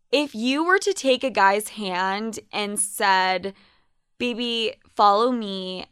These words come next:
and you lead a guy into <laughs> literally any other fucking room than the bedroom, he's gonna get hard and it is going to ramp up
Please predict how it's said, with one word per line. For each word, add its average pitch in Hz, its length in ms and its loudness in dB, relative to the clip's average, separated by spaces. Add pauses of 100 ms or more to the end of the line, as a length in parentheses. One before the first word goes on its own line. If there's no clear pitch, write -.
and 208 220 -2
you 208 120 -4
lead 214 380 -4
a 311 80 0
guy 208 680 2 (380)
into 240 520 2
<laughs> 330 80 6
literally 294 680 6 (240)
any 247 480 0
other 214 340 4
fucking 208 600 -2
room 190 580 -2 (220)
than 208 240 2
the 202 80 0
bedroom, 233 880 -2 (840)
he's 339 420 4
gonna 427 200 2
get 311 200 4
hard 220 680 4 (120)
and 214 460 2
it 226 180 2
is 254 200 0
going 214 440 0
to 208 600 -4
ramp 214 720 2
up 202 440 4